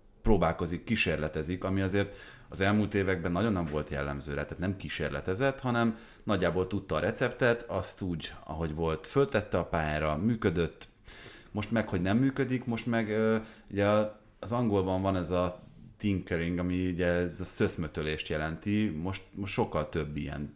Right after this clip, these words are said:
ilyen variálás, ö, megy, mint, mint az elmúlt évek. Ugye egyszer volt ilyen, amikor Van Dijknek volt a keresztalak szakadása, és akkor is ugye próbálkozott azzal, hogy Fabinho-t hátra teszi, meg egy kicsit itt alakítok, ott alakítok,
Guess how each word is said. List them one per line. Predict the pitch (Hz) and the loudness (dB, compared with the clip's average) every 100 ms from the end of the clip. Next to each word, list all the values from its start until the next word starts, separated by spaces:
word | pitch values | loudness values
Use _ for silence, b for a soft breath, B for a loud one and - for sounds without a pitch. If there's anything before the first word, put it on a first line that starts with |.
| - | -12
ilyen | 80 73 76 | -10 -6 -4
variálás, | 80 73 62 73 76 - - 80 | -4 -4 -4 -4 -4 -6 -6 -4
ö, | 78 76 B B B B B B | -2 -4 B B B B B B
megy, | 90 87 85 | 0 2 0
mint, | 82 78 92 | -2 -4 -4
mint | 85 80 - 73 | -4 -4 -10 -6
az | |
elmúlt | 87 82 85 | -4 -4 -2
évek. | 95 - 101 - | -2 -2 -6 0
Ugye | 131 | 2
egyszer | 135 139 107 | 2 4 4
volt | 104 90 | 6 4
ilyen, | 82 87 127 | 2 0 2
amikor | 104 95 95 95 95 - - 80 85 82 | 0 0 4 4 4 -2 -12 -6 -6 0
Van | 98 87 | 2 2
Dijknek | 82 80 80 - | 0 0 -4 -2
volt | 85 80 | -4 -2
a | |
keresztalak | 92 98 98 113 107 | -2 0 0 0 0
szakadása, | 123 120 117 113 - 123 - B B B | -2 0 0 0 0 0 -2 B B B
és | B - | B -2
akkor | 117 113 104 | 2 2 2
is | 92 - | 0 2
ugye | 87 | 0
próbálkozott | 82 95 85 78 78 73 | 2 2 0 0 -4 -2
azzal, | 82 78 | -4 -2
hogy | 67 | -4
Fabinho-t | - 101 95 90 82 | -2 2 2 2 -2
hátra | - 80 85 76 | -4 -4 -4 -8
teszi, | 78 - 80 80 | -8 -6 -6 -4
meg | 78 | -4
egy | 78 - | -6 -6
kicsit | 87 - - - - | -6 -6 -12 -18 -10
itt | 107 107 | -8 -4
alakítok, | 85 78 80 85 98 | -2 -2 -6 -6 -4
ott | 104 | -2
alakítok, | 113 117 127 113 | -2 -2 -2 -2